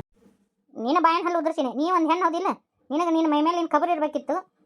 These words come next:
ನೀ ಹೆಂಗಿರ್ಬೇಕು ಅನ್ನೋದು ನಿನಗೆ ಅರಿವು ಆಗ್ಲಿಲ್ಲನ? ಈ ಓಡಿ ಬಂದ್ಬಿಟ್ಟ ಹೇಳಾಕ, ಆ, ಗಂಡ್ಸು ಬಿಡು, ನೀ ಹೆಣ್ಣು, ನಿನಗೆ ಅರಿವು ಆಗ್ಲಿಲ್ಲನ?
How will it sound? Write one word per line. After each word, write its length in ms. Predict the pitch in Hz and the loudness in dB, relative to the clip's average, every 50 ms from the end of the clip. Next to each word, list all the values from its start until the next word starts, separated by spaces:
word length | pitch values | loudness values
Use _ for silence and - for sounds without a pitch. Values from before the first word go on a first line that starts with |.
| - | -8
ನೀ 140 | 262 311 339 | -6 -4 0
ಹೆಂಗಿರ್ಬೇಕು 400 | 320 320 320 311 302 294 311 311 | 0 0 2 2 0 0 0 0
ಅನ್ನೋದು 580 | 302 302 320 311 277 269 262 254 240 226 220 - _ _ _ - | 2 2 2 2 2 2 2 0 0 -2 -4 -6 _ _ _ -2
ನಿನಗೆ 200 | 269 311 330 311 | 0 2 4 4
ಅರಿವು 140 | 311 330 359 | 4 6 6
ಆಗ್ಲಿಲ್ಲನ? 440 | 330 339 349 349 339 285 233 262 403 508 - _ _ _ _ _ _ - | 4 4 2 -2 -2 -2 -2 -2 -4 -4 -6 _ _ _ _ _ _ -6
ಈ 80 | 254 294 | -4 -2
ಓಡಿ 240 | 285 302 330 330 330 | 0 2 2 2 2
ಬಂದ್ಬಿಟ್ಟ 300 | 302 311 302 302 302 302 269 226 | 0 -2 -2 0 0 0 0 -2
ಹೇಳಾಕ, 340 | 202 226 269 277 294 302 294 254 208 _ _ _ _ _ _ - | -2 -2 0 0 0 0 -2 -6 -10 _ _ _ _ _ _ -10
ಆ, 160 | 247 277 311 302 | -6 -4 -4 -2
ಗಂಡ್ಸು 300 | 285 339 381 370 - 320 | -2 -2 -4 -4 -6 -6
ಬಿಡು, 400 | 320 370 370 247 - _ _ _ _ _ _ - | -6 -4 -4 -6 -8 _ _ _ _ _ _ -12
ನೀ 120 | 277 330 359 | -10 -8 -6
ಹೆಣ್ಣು, 280 | 330 339 349 339 311 247 | -4 -4 -4 -4 -4 -6
ನಿನಗೆ 260 | 233 269 311 349 349 | -6 -6 -2 0 0
ಅರಿವು 140 | 330 349 392 | 2 4 4
ಆಗ್ಲಿಲ್ಲನ? 400 | 370 370 392 392 381 320 285 | 4 2 2 0 -2 -2 0